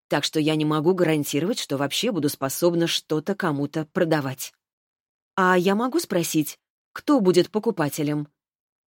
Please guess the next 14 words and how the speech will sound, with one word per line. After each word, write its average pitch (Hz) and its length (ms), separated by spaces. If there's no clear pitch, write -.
«Мой 185 320
клиент 160 500
предпочитает 160 800
сохранить 165 720
анонимность». 180 840
Я 175 160
не 165 120
спеша, 202 500
большими 180 440
шагами 196 520
прошлась 180 420
по 156 140
террасе 170 460
обратно, 147 540